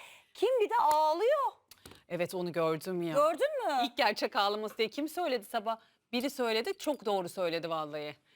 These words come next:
Speaker 2: Yani herkes görsün. Evet, bir getirelim ekrana.
Speaker 1: Evet.
Speaker 2: Herkes görsün o ağlamayı.
Speaker 1: Gerçekten <laughs> benim gibi ağlayan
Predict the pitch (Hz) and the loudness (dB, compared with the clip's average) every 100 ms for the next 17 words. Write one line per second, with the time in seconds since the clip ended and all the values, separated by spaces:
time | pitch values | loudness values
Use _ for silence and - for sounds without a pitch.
0 | _ _ - 254 254 277 339 415 440 480 | _ _ -4 2 4 4 2 2 4 0
1 | - 349 247 - 311 381 359 370 392 381 | 4 2 2 -2 -4 -2 -2 0 0 0
2 | - 427 381 277 233 - 370 392 403 - | 0 0 2 2 0 0 2 2 0 -2
3 | 392 427 - 311 - 226 202 220 208 196 | 0 0 0 -4 -2 -2 -4 -4 0 2
4 | 185 180 175 180 294 _ _ _ _ _ | 2 0 -4 -4 -4 _ _ _ _ _
5 | _ _ _ _ _ 370 _ _ _ _ | _ _ _ _ _ _ _ _ _ _
6 | _ _ _ _ _ _ - 349 440 554 | _ _ _ _ _ _ -2 4 4 2
7 | - 440 - 392 440 415 381 415 466 381 | 0 -2 2 4 4 2 2 4 2 2
8 | 349 320 330 339 339 381 427 | 2 4 4 4 2 2 2